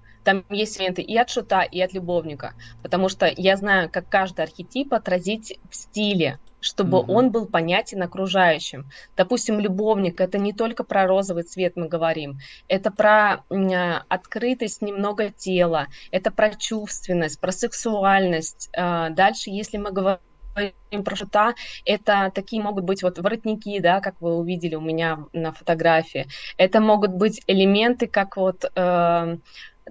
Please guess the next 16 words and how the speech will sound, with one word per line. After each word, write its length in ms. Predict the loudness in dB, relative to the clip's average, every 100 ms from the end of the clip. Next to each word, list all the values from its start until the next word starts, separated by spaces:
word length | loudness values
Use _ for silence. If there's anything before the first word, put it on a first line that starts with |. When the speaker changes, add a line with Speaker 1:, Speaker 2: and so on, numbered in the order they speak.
| -2
Speaker 1:
такой 640 | -2 0 0 2 0 0 -2
жизнерадостности, 1400 | -2 -2 0 4 6 6 2 -6 -6 -6 -8 -6 -4 -4 -6 -10
м, 280 | -8 -4 -2
чтобы 300 | 0 0 0
это 140 | 0 -2
Speaker 2:
Мгм. 120 | -2
Speaker 1:
считывалось 640 | -2 -2 2 4 2 0
в 60 | -6
образе 760 | -4 -4 -2 0 2 2 0 -6
у 100 | -6
дру-, 220 | -2 -2
у 140 | -2 -2
других, 480 | -2 -4 -6 -2 0
э, 260 | 2 2
либо 320 | -2 -4 -2 2
ваших 520 | 4 4 2 -4